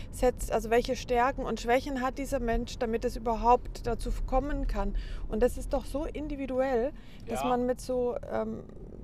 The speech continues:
Speaker 1: Tipps, also so einer Checkliste, die jetzt irgendwie
Speaker 2: Ja, ja.
Speaker 1: f-, für st-, alle gel-, gilt, ja vielleicht auch nicht so hundertprozentig weiterkommt. Also vielleicht schon, würde ich jetzt mal sagen, siebzig, ich würde jetzt mal sagen, siebzig Prozent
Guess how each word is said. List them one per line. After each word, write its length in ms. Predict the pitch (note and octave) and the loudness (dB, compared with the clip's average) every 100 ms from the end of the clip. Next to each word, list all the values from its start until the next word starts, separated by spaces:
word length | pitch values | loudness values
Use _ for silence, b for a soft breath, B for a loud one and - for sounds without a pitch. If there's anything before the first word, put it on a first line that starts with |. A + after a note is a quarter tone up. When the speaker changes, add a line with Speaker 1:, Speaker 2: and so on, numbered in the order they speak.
| - | -6
Speaker 1:
Tipps, 360 | D4+ F4 - - | -2 -2 -2 -2
also 280 | G#3 G#3+ | -2 -2
so 100 | G#3+ | -2
einer 220 | A3+ A3 G#3+ | -2 -2 -2
Checkliste, 720 | C4 D#4+ B3 A3 - - A3 | 0 -2 0 -2 -2 -4 -2
die 120 | A3+ | 0
jetzt 260 | A3+ A3 - | 0 0 -2
irgendwie 420 | - A#3 A3+ B3 | -2 -2 0 0
Speaker 2:
Ja, 20 | |
ja. 60 | A#3 - - | 0 -4 -8
Speaker 1:
f-, 80 | - | 0
für 120 | B3 | 2
st-, 220 | A#3 - | 2 -2
alle 340 | - A3+ D4+ D4+ | 0 2 2 2
gel-, 360 | G3+ G3+ G#3+ | 4 4 4
gilt, 420 | - A3 B3 C#4 B B B B | 6 8 8 4 B B B B
ja 100 | - | -4
vielleicht 340 | A#3 A#3+ A#3 - | 0 2 0 0
auch 140 | C4 | -2
nicht 160 | D#4 D#4 | -2 -4
so 100 | B3+ | -4
hundertprozentig 840 | A3+ A3+ - A3+ - G#3+ G#3+ - | -2 -4 -4 -8 -6 -6 -6 -6
weiterkommt. 640 | F#3+ F#3+ G#3+ G3+ G3+ G3 G#3+ | -4 -2 -4 -6 -6 -4 6
Also 240 | A#3 C4 | 6 6
vielleicht 420 | - D4 D4 C#4 | 4 10 10 8
schon, 300 | - C#4+ D#4+ G#4 - B B - | 6 10 10 8 0 B B -4
würde 120 | C#4+ | -2
ich 80 | D4+ | 2
jetzt 220 | D#4 - | 2 0
mal 240 | C#4 C4+ C4 | 0 0 4
sagen, 320 | C#4 C#4 C#4+ C#4 - A#3 | 4 4 2 -4 -8 -6
siebzig, 440 | C4+ E4 - D#4+ - | -2 -2 -2 -6 -6
ich 160 | B3 | -2
würde 120 | D#4+ | 2
jetzt 140 | D#4 - | 2 4
mal 160 | B3+ | 2
sagen, 240 | A#3+ B3 B3 | 4 4 2
siebzig 400 | D#4 - E4+ D4+ | -2 -2 -4 0
Prozent 720 | - C#4+ - C4 F4 G#4+ | 0 2 6 4 4 -2